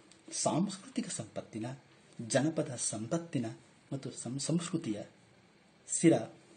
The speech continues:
ತಾಲೂಕಿನ ಭೌಗೋಳಿಕ ವ್ಯಾಪ್ತಿ ತುಂಬ ಅಪರೂಪದ್ದು. ಸಿರಾ ಕ್ಷೇತ್ರದ ಕುರಿತು,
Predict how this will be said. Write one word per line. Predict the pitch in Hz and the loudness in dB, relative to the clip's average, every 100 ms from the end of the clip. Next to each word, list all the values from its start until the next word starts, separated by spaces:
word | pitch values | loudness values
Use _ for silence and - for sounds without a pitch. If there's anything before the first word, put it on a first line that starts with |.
| - - - | -20 -20 -8
ತಾಲೂಕಿನ | 113 107 127 123 127 107 107 - - - - _ _ _ _ _ _ _ _ _ - - - - _ _ 113 | -4 -4 -4 -2 -2 -2 -8 -18 -20 -20 -20 _ _ _ _ _ _ _ _ _ -20 -20 -20 -20 _ _ -2
ಭೌಗೋಳಿಕ | 127 143 147 139 135 127 123 - - - - - - - 110 | 2 6 6 6 4 2 0 -10 -20 -20 -20 -20 -20 -18 -6
ವ್ಯಾಪ್ತಿ | 113 117 - 110 101 - - - - - - - - - - - - | -4 -4 -2 -2 -2 -10 -20 -20 -20 -20 -20 -20 -20 -20 -20 -20 -4
ತುಂಬ | 117 107 101 - - - - - - - | -2 0 -2 -6 -20 -20 -20 -20 -8 -4
ಅಪರೂಪದ್ದು. | 110 135 - 98 87 - - - - - - - - - - - - - - - - - - - - - - _ _ - | 0 -2 -2 -6 -8 -14 -20 -20 -20 -20 -20 -20 -20 -20 -20 -20 -20 -20 -20 -20 -20 -20 -20 -20 -20 -20 -20 _ _ -14
ಸಿರಾ | - 170 170 | 2 4 4
ಕ್ಷೇತ್ರದ | 180 - - 143 143 - 120 104 - - - - - - - - - | 0 -8 -4 0 -2 -2 -4 -4 -8 -16 -20 -20 -20 -20 -20 -20 -6
ಕುರಿತು, | 139 113 131 | -2 -2 -4